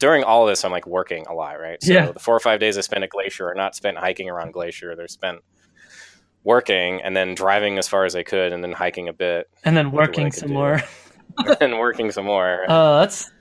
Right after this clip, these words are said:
Speaker 1: So this,
Speaker 2: still
Speaker 1: this whole
Speaker 2: sweet.
Speaker 1: thing would, like, yeah, uh, you know, maybe I'll do <laughs> s-, a nice big road trip again now that I'm full-time
Speaker 2: Right.
Speaker 1: in photography, you know.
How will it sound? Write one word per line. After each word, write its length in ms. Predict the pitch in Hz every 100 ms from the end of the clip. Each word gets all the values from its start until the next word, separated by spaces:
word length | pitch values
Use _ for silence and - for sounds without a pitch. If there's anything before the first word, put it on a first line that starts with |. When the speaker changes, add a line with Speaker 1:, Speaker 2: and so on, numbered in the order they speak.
| _
Speaker 1:
So 120 | -
this, 160 | 147 254
Speaker 2:
still 20 |
Speaker 1:
this 140 | 156 175
whole 180 | 180
Speaker 2:
sweet. 60 | - 160
Speaker 1:
thing 140 | 160
would, 140 | 139 117
like, 320 | 110 104 _ _ _ _ _ _ _ _
yeah, 440 | 120 170 151 117 110
uh, 100 | 123 - -
you 80 | 131
know, 160 | 107 101
maybe 220 | 110 113
I'll 120 | 107
do 500 | 107 107 104 104 101
<laughs> 20 |
s-, 420 | - - - - -
a 140 | 151 147
nice 280 | 131 127
big 200 | - 120
road 180 | 110 113
trip 180 | 117 110
again 260 | 98 98 95
now 180 | 95 95
that 80 | 90
I'm 160 | 87
full-time 520 | - 95 90 92 90 151
Speaker 2:
Right. 80 | 165
Speaker 1:
in 60 | 165
photography, 600 | - 90 95 95 - 82
you 60 |
know. 100 | 85